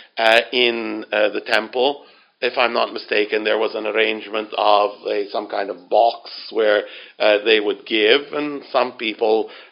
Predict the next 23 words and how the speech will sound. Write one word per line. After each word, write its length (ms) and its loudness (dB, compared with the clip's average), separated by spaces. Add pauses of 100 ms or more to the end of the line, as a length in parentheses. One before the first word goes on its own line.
uh, 260 6
use, 640 -4
uh, 280 2
that 240 2
arrangement 500 -4
to 80 -10
this 180 -6
day. 400 6 (1500)
The 140 6
rich 360 0
came 320 2
and 100 0
they 120 4
gave, 320 6
and 160 0
the, 240 2 (120)
and 160 -2
the 80 0
widow 340 0
came 320 -6
and 120 -12
she 120 -12
gave. 300 -8